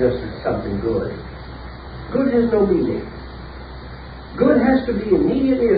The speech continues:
associated with the act of goodness, <coughs> or some person or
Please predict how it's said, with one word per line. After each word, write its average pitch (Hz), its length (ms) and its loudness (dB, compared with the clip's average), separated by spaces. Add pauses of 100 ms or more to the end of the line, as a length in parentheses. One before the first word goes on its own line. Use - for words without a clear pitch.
associated 190 640 6
with 165 160 4
the 165 160 2
act - 400 -4
of 67 160 -4
goodness, - 320 0 (1300)
<coughs> - 720 0
or 170 320 8
some 247 320 8
person 240 400 4
or 233 320 8